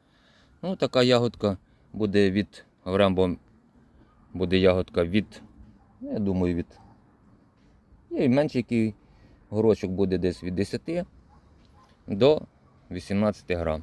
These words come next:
Окремі ягоди можуть бути і також і двадцять грам. Тепер зважимо, до вашої уваги ще є у нас перцовий чорний. Він більш такої бочковитної. Давайте поставимо.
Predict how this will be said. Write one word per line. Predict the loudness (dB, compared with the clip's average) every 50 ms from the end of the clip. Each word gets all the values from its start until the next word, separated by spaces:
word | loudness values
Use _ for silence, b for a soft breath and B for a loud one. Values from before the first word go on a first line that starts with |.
| -10 -16
Окремі | -12 -6 -6 -4 0 2
ягоди | 4 4 4 4 2 2
можуть | 0 0 0 -2 -4
бути | -4 -4 -2 -2 -2
і | -4
також | -4 -6 -6 -6 -6 -6
і | -6
двадцять | -4 -2 -4 -4 -2 -4 -8 -10 -12 B B B B B B B B -8
грам. | -4 -2 -2 -2 -4 -10 B B B B B -2
Тепер | 2 4 4 2 2 0 -6 -16 -20 -16 -12
зважимо, | -8 -2 2 2 2 2 2 -2 -6 -6 -8 -12 -20 -20 _ _
до | -8 -4 0
вашої | 0 0 -2 -2 -4 -2 0
уваги | 0 2 2 0 0 -2
ще | -4 -6 -6 -4
є | -4 -4 -6 -8 b b b b b b b b b -8
у | -6
нас | -6 -6 -4 -6 -10 -10 -10 -12 -14 -14 -18 -20 -20 _ _ _ _ -20 -20 -20 -20 _ _ _ _ _ _ _ -12 -10 -8 -2
перцовий | 0 0 0 2 4 4 4 4 2
чорний. | 2 2 2 2 4 2 2 0 0 -4 _ _ _ _
Він | -8 -4 -4
більш | -2 -4 -4 -4
такої | -6 -4 -2 0 0 0
бочковитної. | 0 -2 -8 -8 -6 -4 -2 0 0 0 0 0 0 2 2 0 -2 -2 -6 -14 -20 -16 -8 -8 -8 -8 -8 -14 -16 -18 _ -20 -8 -4 -4 -4 -4 B B B B B B B -18 -14
Давайте | -10 -6 -6 -6
поставимо. | -6 -6 -10 -6 -2 -2 -2 0 -2 -4